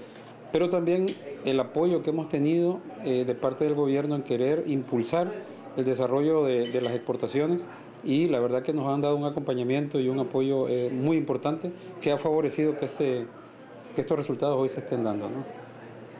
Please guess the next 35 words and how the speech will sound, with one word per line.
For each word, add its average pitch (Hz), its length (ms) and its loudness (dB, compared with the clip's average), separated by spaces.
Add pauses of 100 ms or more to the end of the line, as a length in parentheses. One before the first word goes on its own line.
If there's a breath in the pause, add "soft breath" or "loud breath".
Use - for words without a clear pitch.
(260)
Indiscutiblemente, 127 760 0
la 110 100 2
verdad 117 200 2
que 127 80 0
ha 123 40 2
sido 131 180 2
como 127 240 0
un 135 160 2
alivio 135 360 2
para 117 140 0
muchos 127 280 0
colaboradores 123 720 2 (320 loud breath)
que 127 120 2
ven 131 200 4
en 139 140 4
esta 139 180 0
nueva 139 240 2
ley 143 220 4
una 139 160 4
alternativa 143 640 2
viable 143 400 2 (500 loud breath)
para 151 240 2
poder 139 260 2
oxigenar 135 540 2
sus 147 160 0
ingresos 127 580 0 (300 loud breath)
y 139 80 0
poder 127 320 2
mejorar 139 480 2
la 147 140 2
calidad 120 340 2
de 135 80 2
vida 139 260 4
de 127 120 4
sus, 110 340 -6